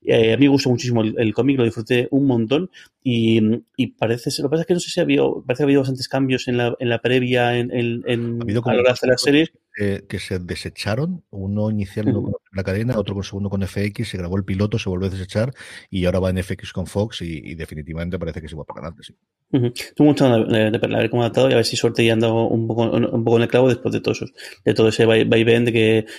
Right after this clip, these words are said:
Speaker 1: que imagino que sea más común de lo, lo que pen-, de lo que
Speaker 2: Sí.
Speaker 1: pensemos, pero bueno, en este caso, pues se ha hecho, se ha hecho público.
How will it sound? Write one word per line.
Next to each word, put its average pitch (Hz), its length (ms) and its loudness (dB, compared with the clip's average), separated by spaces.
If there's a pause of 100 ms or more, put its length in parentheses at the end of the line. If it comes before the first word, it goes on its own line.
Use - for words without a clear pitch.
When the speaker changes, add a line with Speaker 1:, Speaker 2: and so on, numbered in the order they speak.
Speaker 1:
que - 80 2
imagino 127 200 4
que 143 80 2
sea 143 120 2
más 135 120 4
común 135 220 6
de 131 80 6
lo, 123 220 4
lo 117 120 0
que 117 80 -2
pen-, 113 180 0
de 120 80 2
lo 117 100 2
que 123 60 2
Speaker 2:
Sí. 107 60 4
Speaker 1:
pensemos, 131 340 0
pero 120 140 0
bueno, 113 240 0
en 123 60 0
este 117 180 -2
caso, 131 340 -2 (320)
pues 110 140 0
se 117 60 2
ha 113 40 2
hecho, - 280 -4
se - 60 -6
ha - 40 -4
hecho - 120 -6
público. - 400 -6